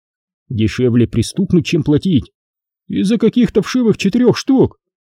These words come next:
Побойся Бога! Да кто же тогда мне в другой раз поможет? Ну, возьми с собой пушку, если опасаешься. Только смотри, разнервничаешься, прострелишь себе ногу. Что за человек? Нечего тебе волноваться.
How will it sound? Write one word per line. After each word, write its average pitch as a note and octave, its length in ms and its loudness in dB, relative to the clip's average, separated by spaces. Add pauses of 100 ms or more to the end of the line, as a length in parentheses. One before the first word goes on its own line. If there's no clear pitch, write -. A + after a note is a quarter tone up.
(120)
Побойся G3+ 500 0
Бога! E3+ 480 0 (320)
Да C#3+ 140 0
кто A#3+ 200 -2
же E3+ 120 4
тогда G#3 280 2
мне G3+ 160 4
в F#2+ 60 -4
другой G#3+ 260 2
раз A3 220 2
поможет? E3+ 500 0 (420)
Ну, E3 380 2
возьми A#2+ 320 2
с - 60 -2
собой E3 240 2
пушку, A3+ 360 0
если F#3 240 2
опасаешься. F3 720 -2 (420)
Только B2+ 240 0
смотри, D#3 580 0 (280)
разнервничаешься, F#3 1080 2
прострелишь G#3 600 0
себе C3 180 0
ногу. F3+ 460 2 (260)
Что - 460 -8
за F#3+ 180 -2
человек? A3+ 600 2 (340)
Нечего G3 440 0
тебе G#3+ 220 0
волноваться. G3+ 680 2